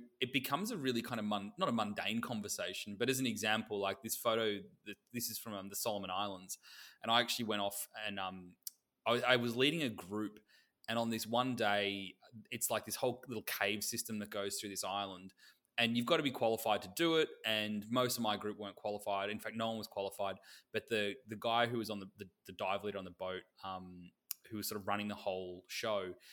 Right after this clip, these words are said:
he was qualified, had his rebreather, really into photography. And he said, "Look, mate, why don't we just piss off for a few dives and just really go exploring?" And so the group said, "Yeah, yeah," they're all happy with that. So I, I nicked off with him,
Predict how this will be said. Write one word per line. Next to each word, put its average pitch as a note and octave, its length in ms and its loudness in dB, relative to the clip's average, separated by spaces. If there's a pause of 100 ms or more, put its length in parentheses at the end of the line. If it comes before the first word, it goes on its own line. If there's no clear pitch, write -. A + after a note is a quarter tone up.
(160)
he C#3+ 140 8
was C3+ 180 4
qualified, G#2+ 520 0
had A#2 80 4
his A2 100 -2
rebreather, G#2 420 -2
really B2+ 180 2
into G#2+ 120 -4
photography. G#2 380 -6
And G#2+ 40 -6
he G#2+ 40 -8
said, G2+ 180 -4
"Look, G#2 160 -6
mate, G#2 220 -2
why A2 120 4
don't D#3 140 0
we A#2+ 120 2
just A2 180 -4
piss - 200 -6
off G#2 180 -4 (280)
for G#2+ 80 -4
a G2 60 -2
few G#2+ 180 -4
dives F#2+ 480 -2
and A2 100 -8
just G#2 240 -4 (480)
really B2 280 4
go G#2+ 160 0
exploring?" G#2+ 600 -2 (720)
And C3+ 140 4
so D3 360 8
the D3 120 0
group F3 260 4
said, C#3 220 4
"Yeah, E3+ 140 6
yeah," F3 160 6
they're D#3+ 160 6
all D3+ 100 4
happy C3 180 0
with G#2+ 80 0
that. A2 160 4
So C3+ 120 6
I, C3+ 100 10 (120)
I C3+ 100 4
nicked C#3+ 220 2
off A#2 160 2
with A2+ 120 -4
him, G#2 320 -4